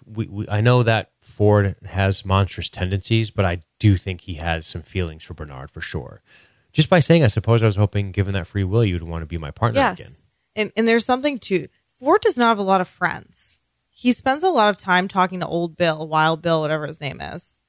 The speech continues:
Speaker 2: He had a partner and they had a disagreement, but then he rebuilt him to still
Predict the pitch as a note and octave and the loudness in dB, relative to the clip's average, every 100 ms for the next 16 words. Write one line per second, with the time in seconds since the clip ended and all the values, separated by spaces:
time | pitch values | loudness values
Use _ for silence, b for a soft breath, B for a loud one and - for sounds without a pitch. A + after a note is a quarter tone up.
0 | _ _ _ _ _ _ _ _ - A#3 | _ _ _ _ _ _ _ _ -10 -6
1 | A3+ A3 G#3+ G3+ F3+ - _ _ _ _ | -4 -6 -10 -8 -10 -10 _ _ _ _
2 | _ _ _ - B3+ C#4 D4 - - B3+ | _ _ _ -12 -2 0 -2 -4 0 0
3 | D#3 D3+ E3 E3 F3+ F#3+ G3+ F#3+ F#3 F#3 | 0 -2 -2 -4 -6 -4 -4 -4 -8 -8
4 | F3+ G3 G3 E3+ E3 F#3 F3+ F#3 F3+ F#3+ | -6 -6 -4 -4 -4 -4 -2 -2 -4 -8
5 | F3+ F3 F3 - G3+ A3+ - F#3 D#3+ D#3+ | -14 -12 -16 -6 -6 -6 -10 -12 -12 -14
6 | E3 - - F3 E3 E3 | -20 -20 -16 -12 -10 -12